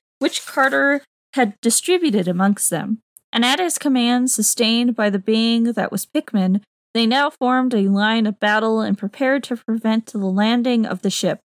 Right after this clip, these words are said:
Presently, a burst of excitement on the galley told of the crew's discovery of the changed state of things, and the instant stoppage of the vessel proved that the superior numbers of the ghouls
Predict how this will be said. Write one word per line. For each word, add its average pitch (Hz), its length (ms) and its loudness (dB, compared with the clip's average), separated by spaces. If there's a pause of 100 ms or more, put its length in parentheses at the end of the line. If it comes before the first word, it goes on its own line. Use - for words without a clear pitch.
(260)
Presently, 262 680 0
a 208 280 0
burst 277 260 0
of 294 100 -4
excitement 254 680 0
on 208 180 2
the 214 80 2
galley 208 400 2
told 220 440 0
of 180 140 -8
the 202 80 -4
crew's 214 360 -2
discovery 269 680 -2 (360)
of 220 100 0
the 220 80 2
changed 247 460 2
state 214 340 0
of 180 100 -4
things, 185 540 0 (260)
and 226 120 2
the 247 160 0
instant 302 440 0
stoppage 269 640 0
of 190 140 -2
the 202 80 -2
vessel 226 420 0
proved 233 640 -2
that 226 140 -2
the 196 60 -6
superior 285 720 -2
numbers 240 480 2
of 196 120 0
the 202 100 4
ghouls 208 480 2